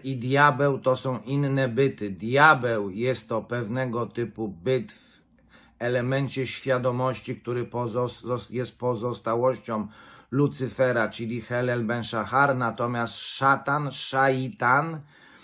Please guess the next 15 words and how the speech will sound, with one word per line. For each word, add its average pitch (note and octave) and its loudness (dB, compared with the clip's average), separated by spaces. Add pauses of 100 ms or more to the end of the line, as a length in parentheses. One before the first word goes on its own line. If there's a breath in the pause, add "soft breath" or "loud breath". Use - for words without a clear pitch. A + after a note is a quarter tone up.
(320 soft breath)
jest C#3+ 0
to D3 6
oskarżyciel C#3+ 2
wysłany, D3 4 (320)
żeby C#3+ 0
ukarać E3 4
Lucyfera. D3 2 (920)
W - -8
związku D#3 0
z - -4
czym D#3 2
Lucyfer, D#3 2
tak C3 0
jak C#3+ 2
mówiłem, C#3 2